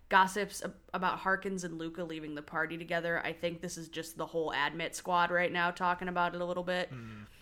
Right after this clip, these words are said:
Speaker 1: Um, and Luca's hungover, cannot wait to head home. Oh, and then, <laughs> sorry, I was like, "Croatian man." And then this is where Ivo is brought in to begin with on the am-, in the ambulance, and he, he says something in Croatian,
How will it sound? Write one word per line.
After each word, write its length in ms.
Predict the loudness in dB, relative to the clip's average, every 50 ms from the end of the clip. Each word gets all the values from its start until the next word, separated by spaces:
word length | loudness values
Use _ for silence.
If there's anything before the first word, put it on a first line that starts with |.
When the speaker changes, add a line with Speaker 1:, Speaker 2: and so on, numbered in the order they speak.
| -20 -20 -20 -14 -6 -2 0
Speaker 1:
Um, 400 | 2 2 2 0 -2 -8 -10 -8 -4
and 360 | -4 -2 -2 -4 -4 -6 -8 -8
Luca's 480 | -4 -2 -2 0 0 0 -2 -2 -2 -4
hungover, 720 | -4 -2 -2 0 0 0 0 0 0 0 0 0 -2 -4 -8 -10
cannot 460 | -6 -2 0 2 2 0 0 -2 -4
wait 260 | -2 -2 -2 -2 -4 -6
to 80 | -8 -8
head 240 | -6 -6 -6 -6
home. 640 | -8 -6 -2 0 0 0 0 -2 -6 -8 -8 -10 -12 -14 -18 -20 -20 -20 -20 -20 -20 -20 -2 2
Oh, 160 | 4 4 4 4
and 100 | 0 0
then, 160 | -2 -2 -2
<laughs> 20 |
sorry, 400 | 0 0 6 10 12 12 12 12
I 40 | 12
was 120 | 8 4
like, 160 | 0 -2 0 2
"Croatian 360 | 4 6 6 6 4 2 -2
man." 160 | -2 -2 -4 -6 -12 -18 -18 -20 -4 0 2
And 140 | 2 4
then 140 | 2 2 2 2
this 180 | 0 2 2
is 160 | 0 0 0
where 340 | 2 4 6 6 6 6 4 2
Ivo 300 | -2 0 2 4 6 6
is 140 | 6 4 2 0
brought 260 | 2 4 4 4 4
in 140 | 4 0 -2
to 100 | -4 -6
begin 420 | -6 -6 -6 -4 -4 -4 -2 -2 -2
with 260 | -2 -2 -4 -4 -6 -10 -18 -20 -20 -20 -20 _ _ -20 -20 -20 -20 _ _ -4 0
on 200 | 0 2 2 0
the 180 | -4 -4 -4 -2
am-, 240 | -2 -2 -4 -4 -8 -14 -20 -20 -12 -6
in 80 | -4 -2
the 120 | -2 0 -2
ambulance, 520 | -2 -2 -2 -4 -4 -4 -6 -6 -8 -8
and 120 | -8 -8 -10
he, 200 | -12 -14 -16 -16
he 240 | -12 -8 -6 -4 -2
says 260 | 0 0 0 0 2
something 360 | 2 0 2 2 0 -2 -2
in 120 | -4 -6 -6
Croatian, 760 | -4 -4 -2 -2 -2 -2 -2 -2 -2 -2 -2 -2 -2 -4